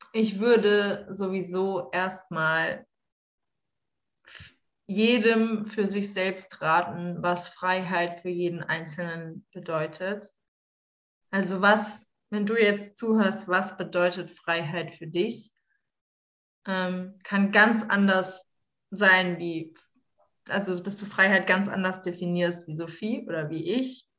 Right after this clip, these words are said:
Ähm, was heißt es also für dich und welcher Schritt würde dich die, dem näher bringen?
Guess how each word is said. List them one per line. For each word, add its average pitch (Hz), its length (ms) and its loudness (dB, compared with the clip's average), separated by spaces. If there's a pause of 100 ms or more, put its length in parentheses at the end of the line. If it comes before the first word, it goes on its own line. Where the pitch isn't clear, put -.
(120)
Ähm, 180 640 -2 (600)
was 175 240 0
heißt 175 240 2
es - 140 -12
also 185 260 0
für 180 200 -6
dich 214 420 2
und 180 380 -4
welcher 214 420 4
Schritt 214 640 2
würde 180 320 -2
dich 175 540 2 (1900)
die, 202 420 -2
dem 208 260 6
näher 190 300 6
bringen? - 520 -6